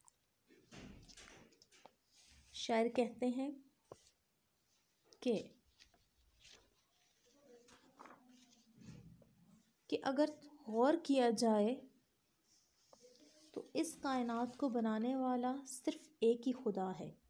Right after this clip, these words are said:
इसे कायनात को बनाने वाला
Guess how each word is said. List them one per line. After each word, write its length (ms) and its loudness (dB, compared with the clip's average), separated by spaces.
इसे 200 -4
कायनात 520 0
को 120 -4
बनाने 380 0
वाला 300 0